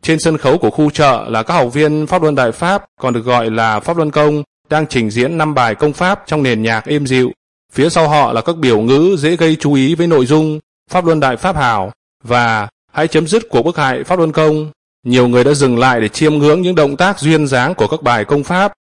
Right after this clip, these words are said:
Một cựu chiến binh đã dừng chân và chào các học viên bằng tiếng Trung. Ông cho hay, ông cảm nhận được một luồng năng lượng phát ra từ các học viên trên sân khấu, và điều đó đã khiến ông lặng lẽ ngồi xuống và tận hưởng trải nghiệm này. Ông nói,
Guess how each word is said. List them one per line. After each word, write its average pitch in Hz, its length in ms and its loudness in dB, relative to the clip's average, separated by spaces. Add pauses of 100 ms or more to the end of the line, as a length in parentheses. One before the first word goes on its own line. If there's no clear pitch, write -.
(260)
Một 135 160 -2
cựu 147 160 2
chiến 160 240 -2
binh 170 180 0
đã 170 80 2
dừng 139 260 0
chân 160 440 0
và 120 100 -2
chào 117 300 0
các 160 100 -2
học 135 220 0
viên 156 220 0
bằng 123 120 0
tiếng 127 180 -2
Trung. 156 360 0 (280)
Ông 160 140 0
cho 156 180 2
hay, 151 320 2 (160)
ông 165 120 2
cảm 113 280 0
nhận 127 200 0
được 123 160 -2
một 120 180 -2
luồng 120 320 2
năng 160 180 0
lượng 143 300 2
phát 196 200 -2
ra 156 280 0
từ 127 200 -2
các 175 140 -2
học 131 200 -2
viên 151 180 0
trên 151 160 -2
sân 151 200 -4
khấu, 139 320 2 (180)
và 131 80 0
điều 127 180 2
đó 120 160 4
đã 156 80 2
khiến 151 220 -2
ông 165 220 0
lặng 135 200 0
lẽ 135 180 0
ngồi 135 260 2
xuống 131 460 0
và 123 120 -2
tận 135 200 0
hưởng 113 280 0
trải 107 220 -4
nghiệm 120 220 -2
này. 110 380 -2 (280)
Ông 151 140 2
nói, 131 320 2